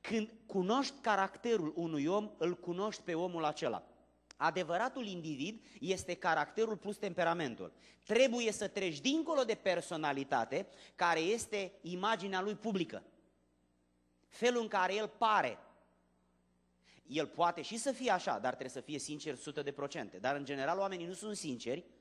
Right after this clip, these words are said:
își ascund adevăratul caracter și temperament în spatele unui om ireal pe care încearcă să-l pună în față ca imagine publică, numită personalitate. În concluzie, voi trebuie să treceți dincolo de personalitatea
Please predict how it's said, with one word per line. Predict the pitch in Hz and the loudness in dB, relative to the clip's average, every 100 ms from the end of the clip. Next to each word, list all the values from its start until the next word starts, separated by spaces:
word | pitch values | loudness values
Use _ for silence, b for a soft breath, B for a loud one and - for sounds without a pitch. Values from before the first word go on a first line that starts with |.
| B B B | B B B
își | B 160 160 | B 2 2
ascund | 139 - 254 254 | 0 -4 2 2
adevăratul | 190 156 147 165 185 - | 4 2 2 2 0 -2
caracter | 156 139 - 170 | 0 0 0 -4
și | 160 160 | -6 -4
temperament | 143 135 135 131 170 175 | -4 0 0 0 -2 -6
în | 147 | -8
spatele | - 196 196 196 175 | -2 0 0 0 -2
unui | 160 160 151 | -2 -4 -4
om | 175 202 170 | 2 2 0
ireal | 170 269 220 127 139 214 - - _ _ _ _ | -2 4 6 6 4 0 -12 -20 _ _ _ _
pe | 165 | 0
care | 180 160 | 4 2
încearcă | 156 202 214 208 | 2 0 0 0
să-l | 185 156 | -2 -2
pună | 175 180 | -2 -4
în | 165 | -2
față | 160 139 - | 0 0 0
ca | - 143 | -2 0
imagine | 131 147 156 151 | 0 -2 -2 -6
publică, | 131 131 120 151 185 B | -6 -6 -4 -4 -4 B
numită | 156 190 208 | -8 -6 -4
personalitate. | 185 175 165 160 143 143 117 95 - - | -2 -2 -2 -4 -4 -2 -4 -6 -14 -10
În | 131 175 | -8 -6
concluzie, | 180 156 156 139 95 90 76 _ B B B B B B B | -6 -6 -6 -6 -6 -10 -12 _ B B B B B B B
voi | 87 110 107 | -4 2 2
trebuie | - 143 175 156 156 147 | 2 2 2 2 0 0
să | 135 120 | -2 -2
treceți | 123 127 123 113 92 80 | 0 0 0 -4 -6 -4
dincolo | 120 147 151 147 135 | -2 -2 -4 -4 -4
de | 117 110 | -4 -4
personalitatea | 107 104 110 101 98 95 110 110 107 104 - | -6 -6 -8 -8 -8 -6 -6 -4 -4 -6 -10